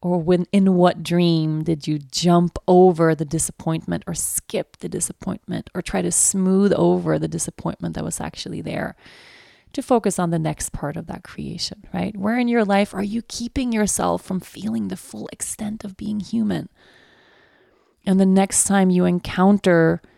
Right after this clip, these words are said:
sadness, frustration, grief, something not working out, not going your way, can you give yourself enough space to also hold those things? And that being human, you know, it's all of these things at once. It's not one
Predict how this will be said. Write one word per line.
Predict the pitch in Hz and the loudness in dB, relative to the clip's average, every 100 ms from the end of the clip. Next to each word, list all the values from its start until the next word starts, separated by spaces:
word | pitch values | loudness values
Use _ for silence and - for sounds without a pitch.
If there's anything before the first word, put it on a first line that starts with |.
| _ | _
sadness, | - 285 269 202 170 170 - - | -4 0 0 2 0 -2 -6 -14
frustration, | - 220 - 254 220 - 196 196 | -8 -6 -4 -2 -2 -2 -2 -2
grief, | 233 226 208 - | -2 -2 -2 -4
something | - 226 220 220 | -6 -4 -4 -2
not | 214 226 | -2 -2
working | 214 214 - 196 | -2 -4 -2 -2
out, | 185 - | -2 -2
not | 208 196 | -4 -4
going | 175 170 170 | -4 -4 -4
your | 165 165 | -6 -6
way, | 160 - - _ _ - _ _ _ _ | -6 -6 -8 _ _ -20 _ _ _ _
can | - 202 220 226 214 | -10 -2 2 4 4
you | 196 175 | 2 0
give | 180 165 | -2 -2
yourself | 170 - - 170 | -2 -2 -4 -6
enough | 170 170 170 | -4 -4 -4
space | - - 175 175 - | -8 -6 -6 -8 -10
to | - - | -16 -16
also | - 175 165 - - | -12 -8 -8 -8 -10
hold | - - 165 - | -10 -8 -8 -8
those | - - - | -12 -12 -12
things? | - - - - _ _ _ _ _ _ _ _ - _ _ _ _ 180 | -14 -18 -20 -20 _ _ _ _ _ _ _ _ -20 _ _ _ _ -8
And | 180 | -6
that | 175 | -6
being | - 175 170 | -4 -4 -4
human, | - 185 180 170 170 170 | -6 -2 0 0 0 -4
you | 170 | -4
know, | 175 | -4
it's | 180 - - | -6 -8 -8
all | 196 247 | -6 -4
of | 233 | -6
these | 233 220 | -8 -8
things | 220 220 | -8 -8
at | - 190 | -8 -8
once. | 202 185 170 | -6 -6 -8
It's | 190 - | -10 -8
not | 196 - | -8 -8
one | 175 180 185 | -4 -2 -2